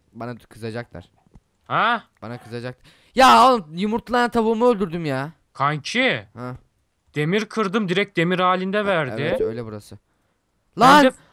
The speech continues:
Speaker 1: oğlum,
Speaker 2: koymaya çalışıyorum
Speaker 1: tahtayı
Speaker 2: hala.
Speaker 1: şey yapmaya çalıştım, buton yaptım yanlışlıkla yirmi beş tane. Düğme.
Speaker 2: Ne yaptın?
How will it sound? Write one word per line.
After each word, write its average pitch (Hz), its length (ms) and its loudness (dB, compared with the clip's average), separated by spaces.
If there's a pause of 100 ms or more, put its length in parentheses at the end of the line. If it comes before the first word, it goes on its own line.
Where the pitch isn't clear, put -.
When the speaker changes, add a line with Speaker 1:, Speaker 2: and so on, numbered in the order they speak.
(140)
Speaker 1:
oğlum, 254 380 4
Speaker 2:
koymaya 180 400 -6
çalışıyorum 190 480 -2
Speaker 1:
tahtayı 240 360 2
Speaker 2:
hala. 254 100 0
Speaker 1:
şey 240 220 0
yapmaya 247 380 0
çalıştım, 233 600 -6
buton 233 240 -6
yaptım 226 380 -4
yanlışlıkla 165 440 -8
yirmi 143 220 -6
beş 135 140 -8
tane. 117 380 -10 (200)
Düğme. 139 460 -8 (640)
Speaker 2:
Ne 120 60 -8
yaptın? 180 440 -4